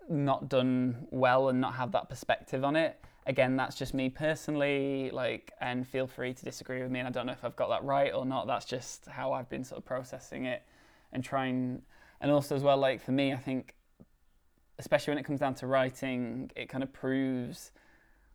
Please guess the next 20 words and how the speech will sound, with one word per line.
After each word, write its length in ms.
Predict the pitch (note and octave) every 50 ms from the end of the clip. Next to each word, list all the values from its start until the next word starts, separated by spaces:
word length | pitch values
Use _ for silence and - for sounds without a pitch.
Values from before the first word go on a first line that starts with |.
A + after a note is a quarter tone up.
| _ _ _ _ _ _ _ _ _ _ _ _ _ _ _ _ _
a 60 | - B2+
bit 220 | B2 C#3 D3 -
hard 420 | - - C#3+ B2+ C3 C3 B2+ -
to 80 | - -
sort 200 | - - - A#2
of, 80 | - C3
like, 160 | B2+ B2 - -
if 180 | D3 C3+ - -
you, 200 | D3 C#3+ D3 -
if 160 | D3+ C#3+ -
you 100 | E3 D3+
put 220 | - - - D#3 C3+
it 100 | C#3+ -
in 460 | D3 C#3 B2 F#2 G2+ A#2 C3 C3 B2 - _ _ _ _ _ _ _ _ _ _ _ _ _ _ _ _ - _ - -
to 120 | - -
your 120 | C#3 B2+ B2+
script, 480 | - - - C#3 B2 G#2 - - -
so, 160 | - - C3 B2
like, 380 | B2 A#2+ A#2+ A2+ F#2+ - - -
if, 180 | C3 C3+ B2+